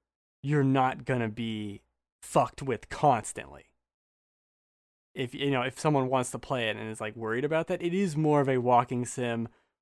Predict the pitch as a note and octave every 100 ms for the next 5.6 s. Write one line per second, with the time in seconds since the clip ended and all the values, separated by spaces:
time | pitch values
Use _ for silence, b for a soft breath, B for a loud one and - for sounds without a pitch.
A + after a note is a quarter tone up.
0 | _ - C#3 B2 A#2+ B2 A2+ A2+ A2 -
1 | - _ _ - - B2+ A#2+ B2 B2 A#2+
2 | A#2+ A2+ A#2+ A2+ A2 G#2+ G#2 - _ -
3 | C#3+ B2+ A#2 _ - - D3 - C#3 A#2
4 | - A2+ - G#2+ G#2 G2+ _ _ _ _
5 | - - E3+ G3+ G#3 F#3